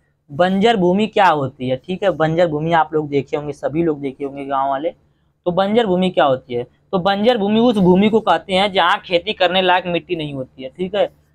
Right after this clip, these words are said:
बंजर भूमि उस भूमि को कहते हैं जहाँ खेती करने लायक भूमि नहीं होती है। वह भूमि जहाँ लवणों की अधिकता हो, उसे बंजर भूमि कहते हैं। ठीक है, जहाँ लवण की अधिकता होती है, उसे बंजर भूमि कहते हैं। भारत के कुल भौगोलिक क्षेत्रफल का लगभग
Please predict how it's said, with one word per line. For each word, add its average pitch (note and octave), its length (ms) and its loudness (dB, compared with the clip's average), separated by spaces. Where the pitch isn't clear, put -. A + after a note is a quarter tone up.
बंजर F#3 380 2
भूमि F#3+ 200 2
उस G#3+ 140 4
भूमि E3+ 240 2
को F#3+ 100 0
कहते F#3 280 0
हैं F#3+ 100 2
जहाँ E3+ 200 2
खेती E3+ 320 -2
करने E3+ 260 2
लायक F3 240 0
भूमि D#3 220 -8
नहीं D#3 220 -4
होती B2+ 280 -10
है। B2 100 -6
वह G3+ 240 6
भूमि G#3+ 300 2
जहाँ G3+ 280 2
लवणों G3+ 460 2
की G3+ 160 -2
अधिकता E3+ 380 0
हो, G3 120 4
उसे G3+ 240 -4
बंजर E3+ 320 2
भूमि D3+ 240 -4
कहते C3+ 340 -2
हैं। B2+ 120 -8
ठीक F#3 220 -4
है, G3+ 160 0
जहाँ E3 280 2
लवण F#3 340 2
की F#3+ 100 0
अधिकता D#3 280 0
होती F3+ 200 2
है, F3 40 2
उसे F3+ 140 -4
बंजर D#3+ 340 0
भूमि D3 240 -10
कहते C3 300 -4
हैं। B2 100 -12
भारत D#3+ 540 2
के G#3+ 80 2
कुल A3+ 200 0
भौगोलिक E3+ 420 2
क्षेत्रफल F3 520 0
का G3 260 2
लगभग F3 520 2